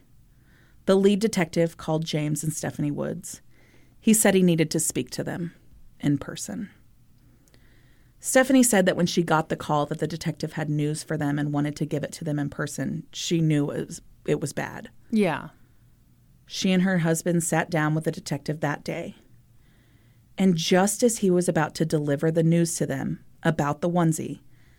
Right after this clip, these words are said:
Speaker 1: and tell them that they now believed Abby would not be found alive, the detective received an urgent phone call.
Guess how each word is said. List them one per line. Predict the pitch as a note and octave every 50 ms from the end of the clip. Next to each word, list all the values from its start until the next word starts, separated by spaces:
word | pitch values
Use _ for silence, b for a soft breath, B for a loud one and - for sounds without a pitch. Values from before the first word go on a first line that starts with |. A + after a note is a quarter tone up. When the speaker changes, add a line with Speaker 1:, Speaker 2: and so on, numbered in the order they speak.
| _ _ _ _ - _ _ _ -
Speaker 1:
and | F3 F#3+ F#3+
tell | - - - E3 E3
them | E3 F3 E3+ E3+ E3+
that | D#3+ C#3+ -
they | D#3+ D#3 D#3
now | D#3 D#3 D3+ C#3 C#3+ D3 D3+
believed | D#3 D#3+ D#3 D#3 D#3 D3 C#3+ D3 D3+ - -
Abby | D3 C#3+ D3 D3+ D3+
would | D3+ D3 D3 D#3
not | D3+ C#3+ C#3 -
be | - D3
found | C#3+ - D3+ D3 C#3+ C#3+
alive, | C#3+ C#3 C#3 C#3 C#3+ C#3+ D3+ D#3+ D#3+ - - - - b b b b b b b b b b b b b b - - - - - - - - -
the | - F#3
detective | F3+ F3+ - - E3 D3 - - E3 E3 F#3+
received | E3+ E3+ D#3+ - - D3 D3 D3 -
an | D#3 D3 D3 -
urgent | - D#3 C#3 - - C#3+ - -
phone | - D3 C#3+ C#3+
call. | - - - - E3+ G3